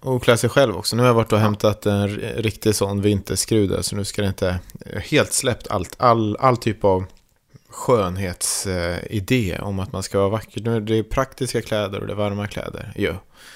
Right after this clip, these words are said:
Speaker 2: Mm.
Speaker 1: Och det är väl inte så konstigt. Men, men jag tänkte på det också, att dagarna då jag har lite att göra, de dagarna, det räcker att ha någonting litet att göra. De dagarna blir helt fantastiska, för då så,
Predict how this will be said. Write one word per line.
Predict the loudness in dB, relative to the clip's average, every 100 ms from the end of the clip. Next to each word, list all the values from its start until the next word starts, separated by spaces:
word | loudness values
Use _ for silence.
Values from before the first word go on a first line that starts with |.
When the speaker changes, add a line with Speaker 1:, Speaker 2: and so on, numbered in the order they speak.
| -14 -10
Speaker 2:
Mm. | -8
Speaker 1:
Och | -6
det |
är |
väl | -6
inte | -6
så | -10
konstigt. | -12 -14 -14 -18 -20 -20 -16 -2
Men, | 0
men | 2 0
jag | 2
tänkte | 0 0
på | 0 2
det |
också, | 2 0
att | -2 -4 _ _ _ _
dagarna | -2 2 4 4 0
då | 2 4
jag | 4
har | 4 2
lite | 2 -2 -2
att |
göra, | 2 2 0 -4 -10 -16 _ -20 _ _
de | -4 -2 2
dagarna, | 2 2 -2 -6 -10 _ -20
det | -6 -2
räcker | 0 0
att | -4
ha | -2 -2
någonting | 0 -2 -2 -2 -2 -2
litet | -4 -6 -6
att |
göra. | -6 -6 -4
De | -4 -2
dagarna | 0 0 -2
blir | -2
helt | -4 -6
fantastiska, | -10 -8 -8 -10 -10 -10 -10 -10
för | -4
då | -2 0
så, | -2 -2